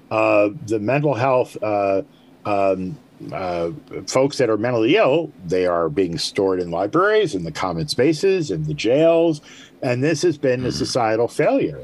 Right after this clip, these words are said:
Speaker 1: And so it is sad to see Mayor Adams, who came up through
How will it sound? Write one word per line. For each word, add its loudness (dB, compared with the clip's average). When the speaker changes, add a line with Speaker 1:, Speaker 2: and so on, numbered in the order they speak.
Speaker 1:
And -6
so 2
it 0
is 4
sad 0
to -4
see 0
Mayor 4
Adams, 0
who -4
came -2
up 0
through 2